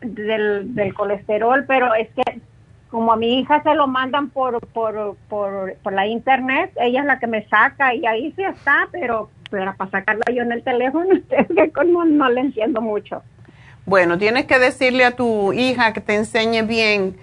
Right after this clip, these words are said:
Speaker 2: que te ponga la app en tu teléfono y solamente tú la abres y ya, eh, se abre solo el programa.
Speaker 1: Ah, ok.
Speaker 2: Ok, pero mira, en
Speaker 1: Entonces,
Speaker 2: cuanto
Speaker 1: entonces
Speaker 2: a la estatina, ¿la quieres tomar o no?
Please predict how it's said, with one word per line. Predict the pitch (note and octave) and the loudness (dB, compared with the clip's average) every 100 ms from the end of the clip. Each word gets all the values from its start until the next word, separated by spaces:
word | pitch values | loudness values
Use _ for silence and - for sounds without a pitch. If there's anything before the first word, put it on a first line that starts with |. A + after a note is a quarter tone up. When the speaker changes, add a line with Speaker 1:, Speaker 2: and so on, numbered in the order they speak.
| - - - | -20 -8 -2
Speaker 2:
que | F#3+ | 2
te | G3 | 2
ponga | G3 A#3+ C#4 | 4 4 6
la | C#4 B3+ A#3 - - | 6 8 6 4 4
app | A3 F#3 F3 - | 6 6 4 -2
en | G3 G3+ | -2 -2
tu | A#3 | -2
teléfono | B3 C4+ F#4+ F#4+ F#4+ F#4 F#4 - | 2 4 4 2 0 2 0 -2
y | A3+ | -4
solamente | - B3 B3+ B3+ B3+ B3 | 0 2 4 2 2 0
tú | A#3+ B3+ | 0 4
la | A#3+ A#3 | 6 8
abres | D#4+ F#4+ G4+ - | 6 4 0 2
y | B3+ | 4
ya, | B3+ C4 C#4 | 6 6 4
eh, | - A3+ | 0 -2
se | - A#3+ | 2 4
abre | A3+ A#3+ | 6 4
solo | B3+ C4 B3 G#3+ | 4 4 6 6
el | G#3 | 2
programa. | G3+ G#3 F3+ E3 C3+ G2+ C3+ - - - - - - _ - - - | 0 0 2 4 2 0 -8 -20 -20 -20 -20 -20 -20 _ -20 -16 -6
Speaker 1:
Ah, | G3+ G3 F#3+ G3 F#3+ - | -2 -2 -2 -2 -2 2
ok. | G#3 | 2
Speaker 2:
Ok, | F#3+ A#3 C4 - - | 4 0 -2 -6 2
pero | B3+ B3 | 6 6
mira, | C4 C#4 B3+ A#3+ | 6 4 6 4
en | |
Speaker 1:
Entonces, | A#3+ | 4
Speaker 2:
cuanto | C4 C4 D4+ B3+ E4 | 4 6 6 4 4
Speaker 1:
entonces | E4+ - | 2 0
Speaker 2:
a | - B3 | 4 6
la | A#3+ A3+ A#3 | 6 6 2
estatina, | G#3+ A3 A3 A#3 A3+ A3 F#3 E3 | 2 0 2 0 2 2 4 6
¿la | E3 E3+ | 6 4
quieres | - A#3 B3 D#4 E4 | 2 2 4 4 2
tomar | C#4+ C#4 D4 D#4+ D#4+ - | 0 4 4 4 0 -2
o | F#3+ | 0
no? | F3+ F3+ C#3 | 2 2 2